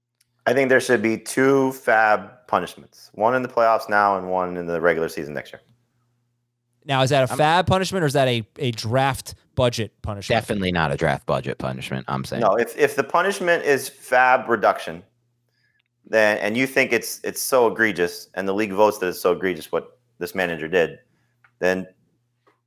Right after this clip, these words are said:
Speaker 1: punish him twice. Punish him in the playoffs, which probably not gonna be that much of an impact when you're talking about what you're competing with, and then punish him in the regular season. Or maybe do ten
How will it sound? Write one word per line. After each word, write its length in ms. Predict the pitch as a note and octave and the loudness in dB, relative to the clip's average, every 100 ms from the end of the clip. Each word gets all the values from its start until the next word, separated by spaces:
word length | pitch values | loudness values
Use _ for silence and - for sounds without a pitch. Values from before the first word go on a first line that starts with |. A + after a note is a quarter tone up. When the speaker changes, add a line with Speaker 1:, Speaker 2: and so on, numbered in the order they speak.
| _ _ - | _ _ 0
Speaker 1:
punish 200 | B2 A#2 | 0 0
him 80 | |
twice. 300 | G2+ D2 - _ _ | -2 -4 -4 _ _
Punish 220 | A2 A2 | 0 0
him 120 | A#2+ | -2
in 60 | A#2 | -2
the 80 | A#2 | 0
playoffs, 400 | G#2+ G2 G2 - | 2 4 2 0
which 380 | G#2 - - _ | -4 -4 -20 _
probably 240 | - G2+ G#2 | -2 0 2
not 100 | F#2 | 0
gonna 140 | F#2 | -2
be 80 | F2+ | -2
that 100 | F2+ | -2
much 140 | F2 | -2
of 60 | F2 | -4
an 60 | F#2+ | -6
impact 360 | G2 G#2 G2 | 0 0 0
when 100 | F2 | -8
you're 120 | E2+ | -8
talking 380 | E2 - F2 E2+ | -6 0 0 0
about 460 | E2 E2 D#2+ - - | 0 2 2 -4 -14
what 120 | - E2 | -8 -8
you're 80 | |
competing 380 | - - F2 E2+ | -8 -8 -8 -2
with, 260 | F2+ A2 - _ _ _ _ _ _ _ _ _ | -2 -4 -12 _ _ _ _ _ _ _ _ _
and 160 | - F2+ | -8 -2
then 140 | F2+ | 0
punish 300 | E2+ G2 F2 | 0 -2 0
him 180 | F2+ F2 | -4 -4
in 60 | E2+ | -2
the 60 | E2 | 0
regular 240 | D#2 D2 | 0 -6
season. 200 | - C2 | -14 -12
Or 60 | F2+ | -2
maybe 220 | G#2 G2+ | 0 0
do 100 | G2 | -4
ten 500 | - G#2 G2 F#2 | 0 0 0 -6